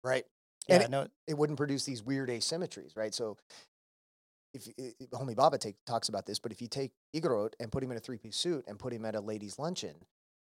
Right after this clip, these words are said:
Speaker 1: that appears as mockery rather than civilization.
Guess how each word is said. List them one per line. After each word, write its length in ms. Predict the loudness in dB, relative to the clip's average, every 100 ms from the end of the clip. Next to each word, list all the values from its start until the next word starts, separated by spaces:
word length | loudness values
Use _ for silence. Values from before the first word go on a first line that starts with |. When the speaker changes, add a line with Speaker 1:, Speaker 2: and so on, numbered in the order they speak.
| -2
Speaker 1:
that 100 | -2
appears 460 | -2 -4 -4 -2 -2
as 160 | -4
mockery 560 | 0 0 0 -8 -12 -20 _ _ _ _ _ _ _ 2
rather 220 | 2 2
than 120 | -4
civilization. 720 | -4 -4 -6 -4 -2 -2 -4